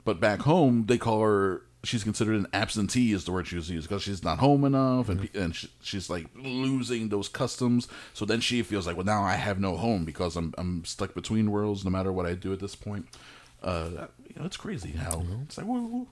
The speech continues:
Speaker 1: like, it's, it's shitty.
Speaker 2: Yeah.
Speaker 1: We, we go our whole lives being like, "What is our identity? Who are we? What is our purpose?" And then we die.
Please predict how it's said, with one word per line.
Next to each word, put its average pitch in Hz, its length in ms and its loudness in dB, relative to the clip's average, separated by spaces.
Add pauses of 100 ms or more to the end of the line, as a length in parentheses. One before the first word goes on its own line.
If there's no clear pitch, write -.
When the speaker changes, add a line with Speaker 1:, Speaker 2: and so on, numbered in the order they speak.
(160)
Speaker 1:
like, - 120 -16 (480)
it's, 214 180 -6
it's 220 160 0
shitty. - 640 -2 (240)
Speaker 2:
Yeah. 98 140 0
Speaker 1:
We, 131 100 -2
we 190 80 2
go 208 80 8
our 208 80 8
whole 196 240 6
lives 185 360 6
being 156 120 0
like, 156 140 0
"What 180 160 4
is 180 160 2
our 185 100 4
identity? 160 640 4
Who 175 240 2
are 165 180 4
we? 131 120 6
What 147 160 6
is 156 120 4
our 160 120 6
purpose?" 147 400 2
And 90 100 2
then 76 80 0
we 78 80 -2
die. 78 200 -2